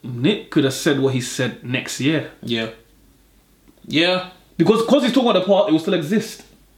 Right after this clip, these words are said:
Speaker 2: Yeah.
Speaker 1: And it'll be way more powerful next year when he says it,
Speaker 2: Mm.
Speaker 1: because now he's got the back of this documentary.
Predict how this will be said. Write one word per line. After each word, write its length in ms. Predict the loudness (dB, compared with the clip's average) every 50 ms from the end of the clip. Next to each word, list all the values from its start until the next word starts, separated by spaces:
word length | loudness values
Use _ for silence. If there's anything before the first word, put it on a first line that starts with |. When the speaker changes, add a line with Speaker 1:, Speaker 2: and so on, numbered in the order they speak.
| _ -10
Speaker 2:
Yeah. 340 | -6 -2 -2 0 -2 -2 -4 -8 -16 _ _ _ _ _ 0
Speaker 1:
And 100 | 2 4
it'll 80 | 4
be 80 | 4 6
way 180 | 6 6 4 4
more 160 | 4 2 2
powerful 420 | 2 2 2 2 2 2 2 0
next 320 | 2 2 0 -2 -4 -2 0
year 100 | 2 2
when 100 | 2 2
he 60 | 0
says 320 | 0 0 2 2 2 2 2
it, 180 | 0 0 0
Speaker 2:
Mm. 200 | -2 -4 0 0
Speaker 1:
because 260 | 2 4 4 4 4
now 180 | 4 2 0 0
he's 180 | 0 -2 -2 0
got 200 | 0 0 0 0
the 80 | 0
back 360 | 0 0 0 0 0 0 0
of 180 | -2 -2 0 2
this 140 | 2 2 2
documentary. 840 | 2 0 2 2 2 2 4 2 2 0 -2 -2 -2 -2 -4 -6 -10